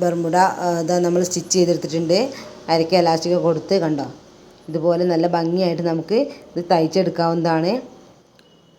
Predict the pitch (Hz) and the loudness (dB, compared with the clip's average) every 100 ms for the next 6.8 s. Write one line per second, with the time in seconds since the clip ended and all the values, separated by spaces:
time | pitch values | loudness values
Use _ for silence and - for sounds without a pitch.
0 | _ _ _ _ _ _ _ _ _ _ | _ _ _ _ _ _ _ _ _ _
1 | - 139 123 120 - - - _ 165 180 | -10 -8 -8 -12 -20 -20 -20 _ -4 -2
2 | 165 160 240 277 - 156 156 175 - - | -2 -4 -6 -8 -8 -4 -2 -2 -2 -6
3 | 165 175 170 160 156 156 156 180 262 269 | -6 0 0 0 -4 -4 -2 0 -2 -6
4 | - - - - _ _ _ - 170 185 | -18 -20 -20 -20 _ _ _ -10 -4 -2
5 | 180 196 202 - - - - 196 - - | 0 0 0 -6 -16 -20 -6 -4 -4 0
6 | 214 175 175 175 175 185 180 180 | 2 2 4 4 4 0 -2 0